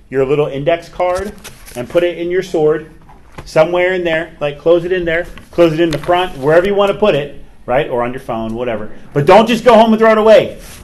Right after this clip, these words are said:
Don't just throw it to the side. Use it. Hold on to it. Look at it in a month. Look at it in a year. Look at it in five years. Look at what you're doing, where you've been, where you've come from.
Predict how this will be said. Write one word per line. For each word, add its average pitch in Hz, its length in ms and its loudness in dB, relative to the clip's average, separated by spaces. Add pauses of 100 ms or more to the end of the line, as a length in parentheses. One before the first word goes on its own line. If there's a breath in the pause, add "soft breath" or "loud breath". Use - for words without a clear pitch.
Don't 202 240 6
just 233 180 -2
throw 220 220 4
it 214 80 -2
to 214 80 0
the 202 100 -4
side. 151 500 0
Use 214 420 0
it. - 180 -4
Hold 220 260 4
on 233 240 0
to 175 120 -2
it. 113 160 -4
Look 151 340 2
at 196 160 0
it 165 140 -2
in 160 100 -4
a 151 60 -2
month. 139 340 -4 (340 soft breath)
Look 226 260 2
at 196 200 2
it 147 200 -4
in 143 140 -4
a 139 40 -2
year. 127 500 -6 (180 loud breath)
Look 214 220 2
at 214 140 4
it 196 120 -4
in 180 80 -8
five 170 360 -6
years. 113 300 -8
Look 214 360 2
at 226 120 -2
what 202 240 -6
you're 196 100 -8
doing, 180 240 0
where 160 140 0
you've 165 180 -6
been, 156 220 -4
where 139 100 -6
you've 139 220 -8
come 139 140 -6
from. 117 320 -8